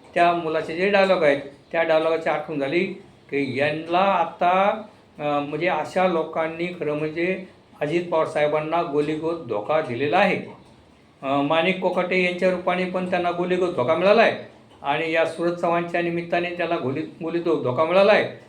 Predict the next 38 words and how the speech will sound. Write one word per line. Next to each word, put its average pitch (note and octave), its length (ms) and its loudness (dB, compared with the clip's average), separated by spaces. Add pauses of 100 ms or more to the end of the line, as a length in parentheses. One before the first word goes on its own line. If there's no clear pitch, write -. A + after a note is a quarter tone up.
आणि C#3 140 -2
बीडचं F3 400 2
प्रकरण F3+ 260 -2
त्या F3+ 180 2
अगोदर F3 340 -2
तर F#3 60 -2
ते - 360 -6
खूपच G#3+ 260 0
गाजलं F#3 300 2
भारतभर, D3 440 2 (520)
जे E3+ 60 0
मुंडे E3+ 360 0
प्रकरण D#3+ 340 -2
आहे C#3+ 120 -2
त्या. C#3 140 0 (320)
आता D3 100 -2
ते F3 140 -2 (220)
मुंडेचा F#3+ 960 2
राजीनाम्यासाठी F#3 720 -2
किती F#3 260 -6
दिवस F#3+ 260 -2
कटकट F3 280 -6
करावं F3 240 -2
लागली, F3 200 -2
मग F3 260 -6
त्यांनी E3+ 180 -2
राजीनामा E3 360 -2
दिला D#3 400 2
धनंजय D3 280 0
मुंडेंनी. D3+ 340 -2 (420)
आणि C#3 80 -8
त्या E3+ 80 0
धनंजय C#3+ 480 0
मु-, F#3 560 -8
जे F#3 360 2 (840)
सरपंचांची F3 600 -2
हत्या - 280 0
झाली, D3 480 2